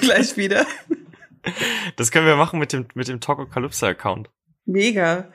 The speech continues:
Speaker 1: Wir, wir sollen auch dahinter kommen.
Speaker 2: Ja, eben.
Speaker 1: So.
Speaker 2: Ah, wir sind bekannt, auch in, auch in Stuttgart.
Speaker 1: Mhm.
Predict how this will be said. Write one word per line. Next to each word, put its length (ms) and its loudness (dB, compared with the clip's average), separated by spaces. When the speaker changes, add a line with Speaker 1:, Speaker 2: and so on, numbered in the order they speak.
Speaker 1:
Wir, 200 2
wir 120 4
sollen 220 4
auch 100 0
dahinter 440 4
kommen. 440 0
Speaker 2:
Ja, 260 6
eben. 320 -2
Speaker 1:
So. 260 -4
Speaker 2:
Ah, 180 -2
wir 80 -4
sind 140 -8
bekannt, 420 -6
auch 160 2
in, 200 -8
auch 200 -4
in 80 -10
Stuttgart. 720 -4
Speaker 1:
Mhm. 380 2